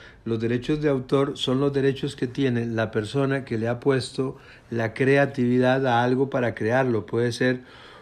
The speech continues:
una obra literaria, puede ser una obra musical, puede ser una obra plástica y, por supuesto, este, estamos hablando también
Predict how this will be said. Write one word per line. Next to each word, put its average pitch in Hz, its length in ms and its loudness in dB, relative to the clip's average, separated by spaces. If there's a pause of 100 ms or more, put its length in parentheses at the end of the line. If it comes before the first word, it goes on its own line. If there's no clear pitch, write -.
(140)
una 120 400 0
obra 127 220 4
literaria, 123 720 2
puede 113 240 -2
ser 117 180 -4
una 120 240 -4
obra 120 220 -2
musical, 120 580 -2
puede 117 240 -2
ser 120 160 -4
una 120 220 -4
obra 120 260 -2
plástica 123 760 -4
y, 139 500 0 (140)
por 113 160 -4
supuesto, 127 680 -2 (680)
este, 117 800 -4
estamos 120 340 -2
hablando 131 320 0
también 139 520 -2